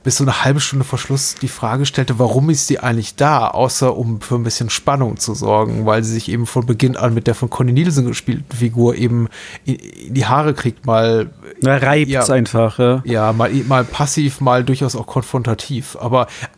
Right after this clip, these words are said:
Speaker 1: keine zwingende Daseinsberechtigung hat eigentlich für den Plot, also sie eigentlich eine relativ irrelevante Figur ist und dann so zum Schluss sich in die Handlung logisch einfügt. Und der ganze Film ist so, dass er auch, auch die Sachen, die nicht,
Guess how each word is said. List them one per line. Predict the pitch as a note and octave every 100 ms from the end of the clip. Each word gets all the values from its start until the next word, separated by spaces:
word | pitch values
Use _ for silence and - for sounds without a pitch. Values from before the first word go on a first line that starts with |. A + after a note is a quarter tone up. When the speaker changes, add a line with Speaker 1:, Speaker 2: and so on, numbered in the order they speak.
| _ _ - G2+
Speaker 1:
keine | - A#2+ C3 C3+ C3+ C3 A#2+ E2+ - - -
zwingende | - C3 C3 D#3+ C#3+ B2+
Daseinsberechtigung | - A2 B2+ D3 B2+ A2 - A2+ A2+ - A#2 A2
hat | A#2
eigentlich | - A2+
für | -
den | A2 G#2+
Plot, | - - B2 C3 - -
also | - C3
sie | - C3+ -
eigentlich | F2 - -
eine | A#2
relativ | A#2+ A#2+ A#2 - -
irrelevante | C3+ B2+ A2+ A2+ A2
Figur | - A#2 C3 C3
ist | -
und | C3+
dann | B2+ B2
so | C3
zum | -
Schluss | A#2+ - C#3 - - - - -
sich | C3 B2+ A2+ -
in | A#2+
die | C#3 C#3
Handlung | C#3 C3+
logisch | A#2+ B2 C3+ -
einfügt. | C3+ C#3+ C3+ A2+ -
Und | - C3
der | B2
ganze | C3+ C#3
Film | C#3 E3 F3
ist | - -
so, | A#2+
dass | C3+ C3+
er | C#3 -
auch, | D#3+ - -
auch | - C3
die | C#3+
Sachen, | B2+ C#3 C3+
die | A#2+
nicht, | A#2+ F3 - - -